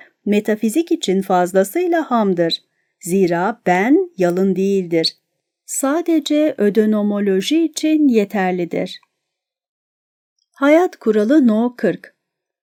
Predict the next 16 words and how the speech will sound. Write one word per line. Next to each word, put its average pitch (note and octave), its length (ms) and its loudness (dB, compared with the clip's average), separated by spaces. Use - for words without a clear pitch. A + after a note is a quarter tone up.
İnsanın D4+ 680 6
neye A#3+ 220 2
sahip G3+ 460 0
olduğunun F#3 640 2
ya B3+ 140 2
da C4 80 4
ne A3 180 2
hayal C4 400 2
ettiğinin F3 580 0
kendisinin D#4+ 680 4
ne B3+ 100 2
olduğundan G3+ 880 2
daha G#3+ 220 0
az A3+ 340 -2
önem F#3+ 320 0
taşıması F3 720 -2